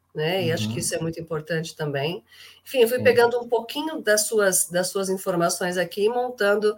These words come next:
Speaker 1: essa engrenagem, que não é nada fácil, <laughs> como você mesmo disse, né,
Speaker 2: <laughs>
Speaker 1: da
Speaker 2: Aham.
Speaker 1: gente conseguir colocar em prática, né? A gente, é, e aí eu coloquei uma pergunta pra você aqui, Ronaldo, porque eu acho que é muito importante.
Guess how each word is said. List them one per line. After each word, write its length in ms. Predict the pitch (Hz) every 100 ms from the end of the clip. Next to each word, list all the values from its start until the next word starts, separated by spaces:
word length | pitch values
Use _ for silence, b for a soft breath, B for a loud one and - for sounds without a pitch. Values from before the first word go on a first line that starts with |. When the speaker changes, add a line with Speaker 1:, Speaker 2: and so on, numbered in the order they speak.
| B B B
Speaker 1:
essa 260 | - -
engrenagem, 960 | 247 233 247 240 202 185 190 190 208 220
que 180 | - 208
não 120 | 208
é 80 | 196
nada 420 | 185 202 226 247
fácil, 760 | - 208 165 170 - - 226
<laughs> 20 | -
como 300 | 180 175 175
você 220 | 170 175
mesmo 280 | 180 - 165
disse, 400 | 160 165 - 131 165
né, 200 | 165 185
Speaker 2:
<laughs> 400 | - - - _ -
Speaker 1:
da 220 | 208 190
Speaker 2:
Aham. 80 | 190
Speaker 1:
gente 440 | 202 202 202 - 202 -
conseguir 480 | 233 - 196 202
colocar 440 | 202 214 208 233 196
em 100 | 233
prática, 720 | 214 180 180 - - 123 -
né? 220 | - 170 185
A 80 |
gente, 460 | 170 180 175 202 185 B B B _ 170
é, 400 | 180 180 175 185
e 80 | 220
aí 60 |
eu 100 | 240
coloquei 280 | 277 277 285
uma 140 | 285
pergunta 460 | 285 254 226 277 285
pra 160 | 226 214
você 380 | 202 - 254
aqui, 440 | 226 220 - 277 302
Ronaldo, 480 | 196 165 151 147 151
porque 280 | 160 160 180
eu 320 | 175 156 156
acho 200 | 180 -
que 60 |
é 40 | 190
muito 200 | 208 226
importante. 640 | 226 220 220 160 151 -